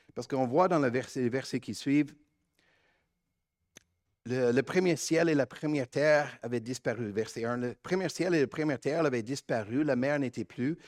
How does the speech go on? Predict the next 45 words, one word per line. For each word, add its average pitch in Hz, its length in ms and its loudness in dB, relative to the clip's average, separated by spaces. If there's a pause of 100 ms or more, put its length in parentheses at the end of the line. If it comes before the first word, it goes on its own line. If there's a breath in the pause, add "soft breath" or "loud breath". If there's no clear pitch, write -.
(300 loud breath)
Donc, 143 160 -4
il 156 60 0
y 156 40 2
a 147 40 2
une 139 60 -2
terre 196 240 0
qui 147 160 -2
est 123 80 -2
disparue. 123 680 -2 (240 loud breath)
Si - 160 -10
vous 190 140 -6
lisez 156 320 -6
ça 165 260 0
en 139 100 4
lien 139 300 2
avec 123 300 -2
deux, 151 320 2 (340)
désolé, 95 380 -8
oui, 190 160 -6
deux 160 200 2
Timothée 135 440 -2
chapitre 120 380 -6
trois, 131 280 0
verset 113 320 -8
douze, 127 420 -2 (280 loud breath)
on 110 100 -10
parle 151 240 2
de 143 80 2
tout 123 220 -6
ce - 120 -12
qui - 60 -10
va 127 140 -2
être 135 160 -6
brûlé 165 640 0
par 117 200 -10
le 110 120 -8
feu. 123 360 -6 (1700)
Mais 123 140 -2
là, 190 420 0
surtout 147 300 -6
en 139 100 0
deux 135 340 0 (160)
Timo-, 117 380 -6
euh, 85 140 -12
deux 120 220 -2